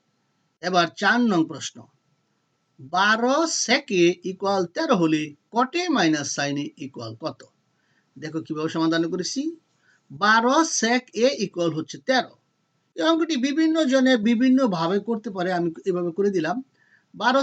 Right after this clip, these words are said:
sec A equal তেরো, তাহলে sec A equal কি? তেরো by বারো। তাহলে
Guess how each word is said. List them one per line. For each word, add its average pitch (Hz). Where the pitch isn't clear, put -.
sec 254
A -
equal 175
তেরো, 139
তাহলে 220
sec 247
A -
equal 240
কি? 262
তেরো 202
by 165
বারো। 147
তাহলে 214